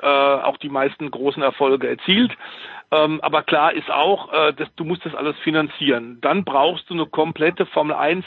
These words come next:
taugliche, moderne Fabrik. Und, äh, so eine Überlegung, die Michael in Interviews verkündet hat, dass er das am-, das Auto in Amerika bauen will, hm, der Stefan nicht so lang genug dabei, um zu wissen, das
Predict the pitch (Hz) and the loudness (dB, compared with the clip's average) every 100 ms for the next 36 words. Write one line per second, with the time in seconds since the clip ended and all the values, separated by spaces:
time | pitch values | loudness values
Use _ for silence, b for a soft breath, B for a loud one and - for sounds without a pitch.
0 | - - 147 160 165 151 147 151 135 147 | -6 0 0 0 -2 -4 0 2 4 4
1 | 190 156 101 - - 117 120 110 - B | 4 2 -2 -4 -4 -2 -4 -8 -10 B
2 | B B B B - 151 147 147 147 147 | B B B B -6 -2 -2 -2 2 2
3 | 139 - 151 151 151 160 165 160 147 156 | 0 -10 -14 -4 0 2 4 4 6 6
4 | 196 196 202 196 196 156 160 151 151 170 | 4 2 0 0 -2 -4 -4 0 2 2
5 | 175 151 143 143 175 170 160 170 - - | 0 0 -6 -8 0 0 0 -8 -10 -8
6 | 160 - 180 170 170 151 151 165 143 147 | -4 -2 2 2 2 -2 -2 -2 -4 -6
7 | 139 143 139 160 170 151 143 156 180 180 | -6 -6 -2 0 0 -2 2 4 4 4
8 | 135 135 131 143 139 147 160 - _ 180 | 2 2 2 0 2 2 2 -4 _ 2
9 | 220 180 B B B B B B - - | 4 4 B B B B B B -8 -2
10 | 151 156 143 156 - 165 139 147 151 160 | -2 -2 -6 -8 -4 0 2 2 0 0
11 | - _ - 147 139 139 151 156 147 143 | -4 _ -2 2 4 2 0 -4 -2 0
12 | 151 160 151 - - | 2 0 -4 -2 -2